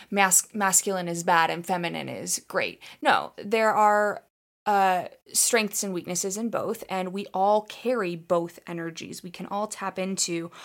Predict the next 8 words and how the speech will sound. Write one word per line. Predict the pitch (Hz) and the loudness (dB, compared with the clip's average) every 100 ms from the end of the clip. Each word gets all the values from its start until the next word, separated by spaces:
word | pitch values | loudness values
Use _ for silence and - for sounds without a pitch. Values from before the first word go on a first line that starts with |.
| - - | -14 -6
our | 180 | -4
divine | 175 170 170 | -2 -4 -4
feminine | 180 175 175 170 | -4 -4 -4 -6
and | 175 170 | -4 -4
our | |
divine | 170 170 170 175 | -4 -6 -4 -2
masculine | 175 185 - 185 180 | -2 -2 -4 -4 -6
energies. | - - 180 139 107 190 | -6 -8 -10 -12 -10 -10